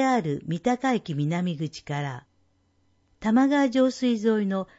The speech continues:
風の散歩道を歩いて約十五分。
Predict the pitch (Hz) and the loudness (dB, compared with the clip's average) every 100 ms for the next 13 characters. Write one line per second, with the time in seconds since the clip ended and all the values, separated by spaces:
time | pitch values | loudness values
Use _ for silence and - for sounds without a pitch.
0 | _ - 196 196 277 269 254 254 254 247 | _ -8 -4 2 4 4 2 0 2 2
1 | 262 240 202 147 - 135 - _ - 214 | 0 2 0 -4 -8 -8 -8 _ -6 -4
2 | 202 160 190 240 202 - 147 185 208 175 | -4 -4 0 2 2 -2 -4 -2 -2 -4
3 | 147 196 156 135 123 127 123 | -4 -4 -4 -6 -8 -10 -10